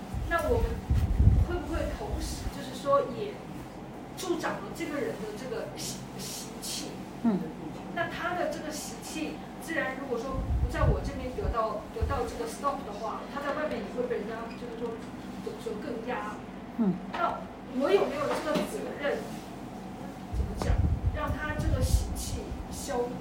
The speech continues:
Speaker 1: 消灭，就是或者是变少，就是我有没有责任去提醒他？还是说我不要去管外面的这个环境，我做好我自己？
Speaker 2: 好，来，我问你一件事情。
Speaker 1: 嗯。
Speaker 2: 你如果，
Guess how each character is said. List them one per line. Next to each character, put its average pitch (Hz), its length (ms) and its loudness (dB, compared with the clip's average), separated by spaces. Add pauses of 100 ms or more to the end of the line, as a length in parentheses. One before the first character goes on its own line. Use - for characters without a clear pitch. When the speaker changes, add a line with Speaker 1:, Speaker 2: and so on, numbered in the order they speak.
Speaker 1:
消 254 240 -6 (140)
灭， - 120 -6 (280)
就 - 80 -10
是 - 180 -8
或 330 80 -2
者 440 60 0
是 427 160 -4 (160)
变 285 180 -2
少， - 260 -4 (280)
就 311 60 -4
是 320 120 -2
我 370 100 0
有 349 60 -2
没 302 60 -2
有 277 80 0
责 214 120 -2
任 240 120 4
去 277 100 -2
提 - 300 -2
醒 - 240 -6
他？ - 80 -6 (1040)
还 285 60 -4
是 349 100 -4
说 370 100 0
我 453 220 4
不 - 140 -4
要 311 180 0
去 339 120 -6 (200)
管 240 160 2 (480)
外 330 140 8
面 269 160 -2
的 247 100 0
这 - 160 -6
个 240 140 -2 (840)
环 - 120 -4 (160)
境， - 160 0
我 466 220 4 (180)
做 339 160 0
好 466 80 2
我 403 40 2 (120)
自 - 160 -2
己？ - 80 -2 (1200)
Speaker 2:
好， 196 220 12
来， 214 240 12 (160)
我 220 100 12
问 262 100 12
你 220 80 10
一 190 100 10
件 226 180 10
事 233 120 6
情。 180 240 6 (120)
Speaker 1:
嗯。 - 60 -4 (260)
Speaker 2:
你 240 100 12
如 269 100 12
果， 294 220 12